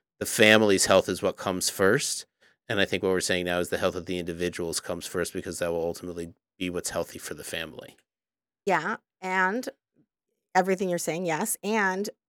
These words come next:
Speaker 2: it's different. Uh, things, everything got so much more expensive to live. Every, most families, both parents had to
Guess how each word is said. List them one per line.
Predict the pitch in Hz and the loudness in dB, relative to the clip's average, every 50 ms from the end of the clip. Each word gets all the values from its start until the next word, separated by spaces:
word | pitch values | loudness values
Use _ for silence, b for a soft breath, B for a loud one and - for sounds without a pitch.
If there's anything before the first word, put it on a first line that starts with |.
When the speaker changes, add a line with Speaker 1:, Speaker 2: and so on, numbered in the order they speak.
| _ _ _ _ _ _ | _ _ _ _ _ _
Speaker 2:
it's | - 220 208 - | -8 -8 -8 -8
different. | - - 254 - - - - | -4 -4 -4 -4 -4 -6 -8
Uh, | 190 - - - - _ _ _ _ _ _ _ _ _ - | -8 -8 -10 -16 -20 _ _ _ _ _ _ _ _ _ -4
things, | 302 285 285 247 - | -2 -2 -2 0 0
everything | 254 254 311 302 330 302 | -2 -2 -2 -2 -2 -2
got | 277 262 240 | -2 -4 -4
so | - - - 254 | -6 -8 -8 -6
much | 254 269 262 - | -6 -6 -6 -4
more | 254 247 | -6 -6
expensive | 240 - - 220 214 - - 208 196 196 - | -6 -4 -6 -6 -6 -4 -4 -4 -4 -6 -6
to | - 220 | -6 -4
live. | 190 185 180 170 | -2 -2 -2 -2
Every, | - 226 240 | 0 0 0
most | - 220 226 247 277 262 - - | 0 0 2 0 0 0 -2 -4
families, | - 269 262 254 240 233 226 220 214 208 202 - | -4 -2 0 2 2 2 2 2 2 0 -2 -2
both | - 196 196 - _ | -2 -2 -4 -4 _
parents | - 196 175 165 170 160 - | -6 -6 -4 -4 -6 -6 -8
had | - 160 143 - 151 160 | -10 -4 0 0 0 0
to | - 175 | -2 -8